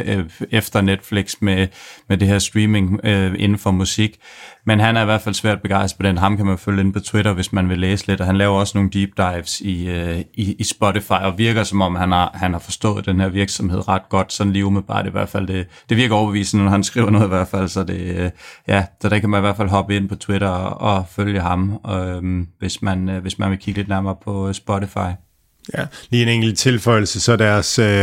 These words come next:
Speaker 2: reklame, øh, omsætning stiger med seksten procent. Øh, og, og det er jo dels fordi, at de begynder at få, øh, reklamerne lavet bedre, øh, og så fordi, at, at,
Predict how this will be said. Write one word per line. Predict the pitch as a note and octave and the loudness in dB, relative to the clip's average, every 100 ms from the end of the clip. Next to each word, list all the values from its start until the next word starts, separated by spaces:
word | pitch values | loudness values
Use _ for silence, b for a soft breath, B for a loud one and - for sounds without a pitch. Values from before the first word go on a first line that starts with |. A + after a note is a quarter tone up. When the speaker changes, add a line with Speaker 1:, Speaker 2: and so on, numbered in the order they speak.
| G2+ | 4
Speaker 2:
reklame, | G2+ - A#2 A#2 B2 A#2 - - | 2 2 2 4 2 0 -4 0
øh, | A2 G#2 G2+ G2 G2 G2 F#2+ F#2+ F#2+ - - F#2+ | 2 4 4 4 2 2 2 2 0 -4 -6 0
omsætning | A2 - A2 G#2+ G#2 | 2 4 2 2 0
stiger | - B2+ G#2+ F#2 | -2 0 2 2
med | F#2+ F#2+ | 2 2
seksten | F2 - G2 F#2+ - | 0 0 0 0 -4
procent. | F2 F#2 G#2+ F#2 - - B B B B - | -6 -2 0 -2 -4 -20 B B B B -2
Øh, | G2+ F#2+ F#2+ | 2 2 2
og, | G2 F2+ G#2 | 0 -2 -2
og | G2 | 0
det | A2 G2+ | 2 4
er | G2+ | 4
jo | G#2+ G#2 G2+ - | 2 0 -2 0
dels | A2 F2+ | 0 0
fordi, | - F#2+ G#2+ | -4 -2 -2
at | - | -2
de | G2 | -6
begynder | - A2+ G2+ E2+ | -4 -2 0 -2
at | E2+ | -4
få, | F2+ G#2 F2 B B B B _ - | -2 0 -2 B B B B _ -2
øh, | G2+ G2 G2+ F2+ - | 0 0 -2 -4 -2
reklamerne | G#2+ F#2+ G2+ G2+ G#2 G#2 | -2 0 0 2 2 2
lavet | F#2 F#2 F#2 - | 2 0 -2 0
bedre, | G#2+ G#2 G#2+ G2+ F2+ - - | 0 2 2 2 -2 -6 -2
øh, | G2+ F#2 F#2 | 0 0 -2
og | F2+ | -2
så | G2+ | -2
fordi, | - G#2+ G2+ | -2 -2 0
at, | F2+ - - | -2 -4 -4
at, | G2 | -4